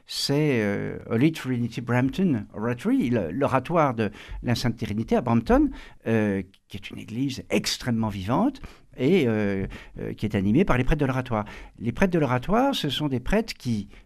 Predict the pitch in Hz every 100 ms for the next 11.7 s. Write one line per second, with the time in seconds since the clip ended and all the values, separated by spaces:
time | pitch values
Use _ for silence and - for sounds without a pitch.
0 | _ - 113 110 196 185 117 - _ _
1 | - 151 139 113 107 104 196 311 - 101
2 | 85 - 85 123 208 254 165 113 110 107
3 | - - - 131 139 - - 131 - 110
4 | 123 214 262 160 - - - - 196 -
5 | 123 80 - - - 98 185 - - 90
6 | 92 92 92 - - - - 101 107 101
7 | - 208 208 117 110 104 147 127 98 -
8 | 147 - 117 98 92 98 107 160 117 95
9 | - - - _ 110 104 143 - - 92
10 | 139 104 - 95 104 117 - - 101 117
11 | 98 95 92 95 90 90 80